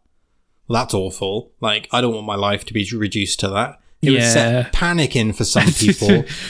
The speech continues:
Speaker 2: Freedom
Speaker 1: And
Speaker 2: of choice
Speaker 1: absolute
Speaker 2: no longer exists. Societal
Speaker 1: Yeah.
Speaker 2: breakdown. Yeah, yeah.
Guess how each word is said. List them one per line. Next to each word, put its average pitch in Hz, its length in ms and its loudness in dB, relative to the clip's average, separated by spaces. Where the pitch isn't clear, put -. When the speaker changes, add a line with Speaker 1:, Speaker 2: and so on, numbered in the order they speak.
Speaker 2:
Freedom 214 520 4
Speaker 1:
And 208 80 6
Speaker 2:
of - 80 2
choice 202 220 6
Speaker 1:
absolute 160 160 4
Speaker 2:
no 233 180 4
longer 233 260 4
exists. 202 560 2
Societal 190 680 2
Speaker 1:
Yeah. 143 120 6
Speaker 2:
breakdown. 156 640 2
Yeah, 113 280 2
yeah. 113 240 0